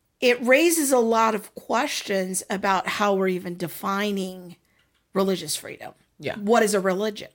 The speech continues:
Speaker 2: Mm-hmm.
Speaker 1: What qualifies as a religion? Um, does it extend to things like the Satanic Temple? If it's a government recognized religion,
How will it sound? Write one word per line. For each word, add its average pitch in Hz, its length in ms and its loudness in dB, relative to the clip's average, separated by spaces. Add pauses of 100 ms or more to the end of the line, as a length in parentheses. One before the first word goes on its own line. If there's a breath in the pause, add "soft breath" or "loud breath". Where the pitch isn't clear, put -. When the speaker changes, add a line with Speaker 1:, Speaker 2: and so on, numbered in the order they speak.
(120)
Speaker 2:
Mm-hmm. 160 200 -16
Speaker 1:
What 196 220 0
qualifies 196 680 -2
as 170 140 -10
a 165 40 -8
religion? 160 640 -10 (560 soft breath)
Um, 175 680 -6 (1400 soft breath)
does 190 280 0
it 196 280 -4 (920)
extend 208 600 -2
to 208 140 -2
things 190 360 -4
like 185 300 -2 (240)
the - 80 -4
Satanic 196 580 -4
Temple? 214 460 0
If 180 260 -4
it's - 160 -8
a 190 180 -4 (800 soft breath)
government 208 600 0 (220)
recognized 202 1040 -2
religion, 220 880 0